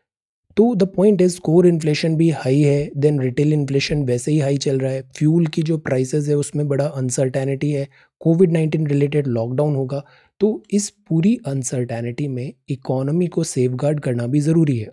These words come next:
and that is responsibility of आरबीआई। तो for now accommodative रहेगा, ईजी मनी रहेगा, dovish स्टांस रहेगा, लिक्विडिटी अभी भी हाई रखना है और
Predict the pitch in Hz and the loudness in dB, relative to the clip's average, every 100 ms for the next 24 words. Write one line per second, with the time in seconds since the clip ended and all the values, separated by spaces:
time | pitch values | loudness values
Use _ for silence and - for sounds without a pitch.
0 | - 151 135 123 147 131 120 - 127 123 | -4 -2 0 0 0 0 -2 -4 -6 -4
1 | 135 135 135 151 151 170 143 110 98 _ | -4 -4 -2 -2 0 -2 -2 -6 -8 _
2 | _ _ _ - 226 349 - - 202 208 | _ _ _ -2 -2 -2 -4 4 4 4
3 | 156 139 160 - 131 - 156 160 151 147 | 0 0 -2 -4 -4 0 2 2 0 0
4 | 160 151 147 151 156 - 135 131 160 156 | 0 2 0 0 -4 -4 -4 -2 0 0
5 | 151 147 156 - - 139 139 143 147 151 | 0 -2 -4 -8 -6 -2 0 0 -2 -2
6 | 120 123 139 165 - - - - 135 127 | 0 0 2 2 0 -10 -10 -4 -2 -2
7 | - 117 117 131 135 123 123 131 131 127 | -4 -4 -4 -4 -2 -4 -4 -6 -4 -4
8 | 160 156 117 120 139 180 117 127 139 135 | -4 -4 -4 -6 -6 -6 -4 -2 -2 -2
9 | 143 98 _ _ _ _ - 190 381 | -6 -6 _ _ _ _ 2 2 2